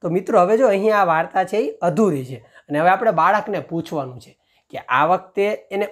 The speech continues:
ઊન ભરી હતી તો હવે શું થશે? મીઠાની જેમ શું તેનો ભાર હળવો થશે કે વધી જશે? આ વાર્તા છે એ આપણે એને કહેવાની છે અને તેની પાસેથી અપેક્ષિત જવાબો મેળવવાના છે. અને આ વાતની સમજ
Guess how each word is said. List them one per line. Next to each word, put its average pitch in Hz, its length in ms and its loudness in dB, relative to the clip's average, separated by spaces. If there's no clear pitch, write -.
ઊન 247 240 0
ભરી 196 280 4
હતી 165 260 -6
તો 151 80 -2
હવે 165 220 -2
શું 277 200 -2
થશે? 170 520 -4
મીઠાની 185 460 0
જેમ 190 280 0
શું 214 140 -2
તેનો 190 240 0
ભાર 170 220 4
હળવો 143 340 -2
થશે 220 440 0
કે 220 60 0
વધી 233 300 2
જશે? 165 540 -2
આ 165 100 2
વાર્તા 196 360 2
છે 185 120 -4
એ 170 120 0
આપણે 156 460 0
એને 175 160 -4
કહેવાની 175 460 2
છે 143 120 -14
અને - 360 -8
તેની 202 260 -2
પાસેથી 180 400 -2
અપેક્ષિત 160 420 -4
જવાબો 143 640 0
મેળવવાના 127 460 -4
છે. - 220 -20
અને 170 120 -4
આ 226 460 2
વાતની 190 500 -2
સમજ 214 360 -2